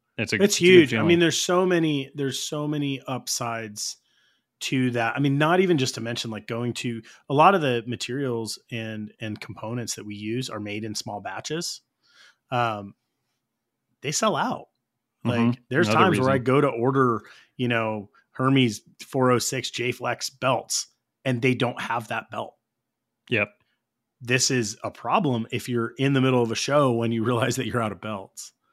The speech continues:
Speaker 2: you know,
Speaker 1: Yep.
Speaker 2: or, like, in show prep and you've got a week left. Like, so you're, you're basically, you're solving, you're solving for future problems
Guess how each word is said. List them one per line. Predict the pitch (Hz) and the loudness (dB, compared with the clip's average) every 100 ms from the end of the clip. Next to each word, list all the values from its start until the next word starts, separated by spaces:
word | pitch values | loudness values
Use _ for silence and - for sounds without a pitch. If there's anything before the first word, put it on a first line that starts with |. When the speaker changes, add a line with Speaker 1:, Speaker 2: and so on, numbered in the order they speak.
| _ _ _ - | _ _ _ -6
Speaker 2:
you | 110 | 2
know, | 110 | 2
Speaker 1:
Yep. | |
Speaker 2:
or, | 110 110 | 2 -2
like, | 104 131 | -4 -4
in | 107 | -4
show | - 127 | 0 0
prep | 120 110 107 | 0 -4 -6
and | |
you've | 110 | -6
got | 110 104 | -6 -6
a | |
week | 98 110 107 - | -4 -2 -2 -4
left. | 131 107 - 113 | -4 -4 -6 -14
Like, | 107 - - - - _ _ 147 - - | -14 -16 -20 -20 -20 _ _ -18 -16 -4
so | - 143 | 4 6
you're, | 135 127 127 120 113 - | 6 6 6 4 0 -2
you're | 127 | 0
basically, | 117 135 156 - - 143 123 - _ | 0 0 0 0 -2 -4 -8 -10 _
you're | 123 | -4
solving, | - - - 143 180 185 208 208 - _ _ _ _ _ _ _ | -2 -2 0 2 4 2 2 0 -2 _ _ _ _ _ _ _
you're | 131 | -2
solving | 120 - 175 240 202 | 0 4 4 4 2
for | - | -2
future | - - 156 160 131 | -10 -6 -4 -2 -4
problems | - - 127 127 113 101 98 - | -6 -4 0 0 -2 -10 -8 -8